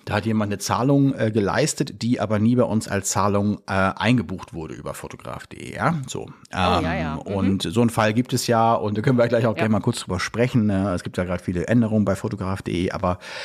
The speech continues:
Speaker 1: naja. Und das ist jetzt schon vor zwei Wochen gewesen, ähm, Bestellung von Anfang Juli, glaub ich, oder sowas Ähnliches. Und dann, ähm, naja, nimmt das so seinen Lauf und die Zahlung wurde dann nicht gefunden bei fotograf punkt de und naja,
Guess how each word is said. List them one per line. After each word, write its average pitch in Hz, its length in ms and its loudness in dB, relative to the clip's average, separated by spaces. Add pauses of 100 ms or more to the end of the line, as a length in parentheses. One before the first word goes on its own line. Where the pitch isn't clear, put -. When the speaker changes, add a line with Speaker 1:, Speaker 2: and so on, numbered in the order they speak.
(280)
Speaker 1:
naja. 156 200 2 (420)
Und 135 160 -2
das 135 120 2
ist 147 80 -4
jetzt 156 140 -2
schon 143 160 -6
vor 131 120 -4
zwei 110 220 0
Wochen 175 240 0
gewesen, 151 580 -2
ähm, 113 300 0
Bestellung 110 320 -2
von - 140 -2
Anfang 110 420 2
Juli, 117 300 4
glaub 113 200 0
ich, 113 120 -6
oder 107 100 -6
sowas 107 260 -6
Ähnliches. 120 520 -2
Und 101 120 -6
dann, 101 360 0
ähm, 98 260 -2
naja, 95 300 -2 (120)
nimmt 135 200 2
das 123 80 2
so 110 80 0
seinen 101 240 0
Lauf 127 440 2
und 107 340 -2
die 104 100 -4
Zahlung 107 580 2
wurde 107 300 4
dann 107 160 2
nicht 101 100 -4
gefunden 139 400 0
bei 120 120 2
fotograf 107 500 -2
punkt - 160 -2
de 98 300 2
und 90 360 -4 (100)
naja, 90 360 0